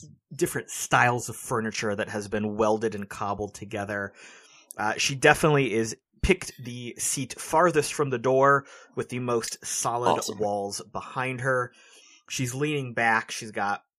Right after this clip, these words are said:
Speaker 1: one boot up on the table, and she is very absent-mindedly doing the knife trick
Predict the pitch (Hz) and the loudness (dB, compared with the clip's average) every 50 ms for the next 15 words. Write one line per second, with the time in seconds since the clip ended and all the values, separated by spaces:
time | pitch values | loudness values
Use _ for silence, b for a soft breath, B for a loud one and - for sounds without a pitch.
0 | _ _ _ _ - 113 110 117 120 120 120 120 120 117 - 113 110 104 - 120 | _ _ _ _ -20 -16 -12 -10 -8 -6 -6 -6 -6 -8 -10 -12 -14 -10 -6 -4
1 | 113 110 - _ - 110 - 117 110 107 104 104 - - - 143 147 143 139 139 | -4 -4 -4 _ -6 -6 -2 -2 -2 -2 -2 -4 -8 -8 -4 -2 0 0 2 2
2 | 131 127 123 127 - _ _ _ _ _ _ _ _ _ _ _ - - _ - | 2 2 2 0 -4 _ _ _ _ _ _ _ _ _ _ _ -20 -20 _ -6
3 | 117 120 120 120 - - - 131 120 120 - - 120 117 113 113 110 113 110 110 | -4 -4 -4 -4 -4 -4 -4 -4 -4 -6 -8 -6 -2 0 2 2 2 2 0 -4
4 | - b b b b b b b b b b 143 160 175 170 147 - _ 131 139 | -8 b b b b b b b b b b 2 4 4 4 4 2 _ 4 4
5 | 151 - - - 160 - 123 127 127 127 131 131 127 127 110 117 117 113 110 110 | 6 4 2 0 0 0 0 0 0 0 0 0 -2 -2 -2 -2 -2 -2 -2 -4
6 | 107 110 107 - _ _ _ _ - 104 - 135 127 123 117 113 110 110 110 104 | -4 -6 -8 -12 _ _ _ _ -16 -10 -8 -6 -4 -2 -2 -2 -2 -4 -4 -6
7 | 104 110 _ _ - 107 104 120 117 107 104 107 104 104 104 101 95 - - - | -10 -12 _ _ -12 -10 -8 -6 -6 -6 -6 -8 -8 -8 -10 -10 -12 -12 -12 -6
8 | 110 117 123 117 - - - - - 123 101 - - - - - | -4 -2 -2 -2 -4 -6 -6 -4 -2 -2 -2 -4 -6 -14 -16 -16